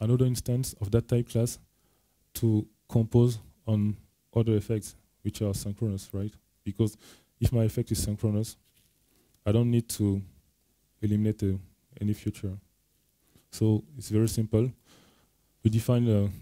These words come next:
that instance. We set our, the type on which we want to compose to the, the, the first type, F, then the type inside to A. The author type will just be an F of A.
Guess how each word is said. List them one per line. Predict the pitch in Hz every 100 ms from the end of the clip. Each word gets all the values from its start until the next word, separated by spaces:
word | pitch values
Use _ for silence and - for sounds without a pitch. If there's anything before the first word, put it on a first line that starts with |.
| -
that | 110 110
instance. | 110 - 113 123 - - _ _ _ _ _ -
We | 110
set | - 127 120 - - _ _ _ -
our, | 107 104 -
the | 107
type | 101 117 113
on | 107
which | 110
we | 104
want | 107
to | 101
compose | 98 95 104 101 90 - _ _ _ _ _ _ _ _ _ -
to | 110
the, | 101 98
the, | 95 95
the | -
first | - 107 -
type, | 110 113 -
F, | 113 120 - _ _ _ _ -
then | 101 110
the | 104
type | - 110
inside | 107 104 - 98 95
to | - 98 98
A. | 110 123 _ _ - _ _
The | -
author | - 117 127
type | 117 120
will | 110 107 101 104
just | 113 113 107
be | 107 104 92 -
an | 101
F | 104 104
of | 101 95 -
A. | 113